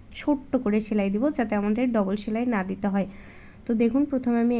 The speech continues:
এক পাশ থেকে সেলাই দিলাম, এবার অপর পাশ থেকে আবার অপর পাশের মিডল থেকে আবার একটি সেলাই দিয়ে হাতাটিকে লাগিয়ে নিলাম।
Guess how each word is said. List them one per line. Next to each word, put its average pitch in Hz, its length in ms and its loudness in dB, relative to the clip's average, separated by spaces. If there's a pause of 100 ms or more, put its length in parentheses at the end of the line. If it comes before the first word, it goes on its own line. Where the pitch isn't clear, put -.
এক 226 200 -4
পাশ 220 160 -6
থেকে 240 200 -2
সেলাই 220 280 -2
দিলাম, 247 200 0
এবার 254 280 0
অপর 220 240 -2
পাশ 214 260 0
থেকে 247 200 -4
আবার 233 220 0
অপর 233 240 -2
পাশের 226 360 -4
মিডল 208 280 0
থেকে 214 220 -6
আবার 202 240 0
একটি 214 220 -4
সেলাই 196 340 -4
দিয়ে 233 200 0
হাতাটিকে 220 800 -2 (540)
লাগিয়ে 196 380 2
নিলাম। 180 280 -2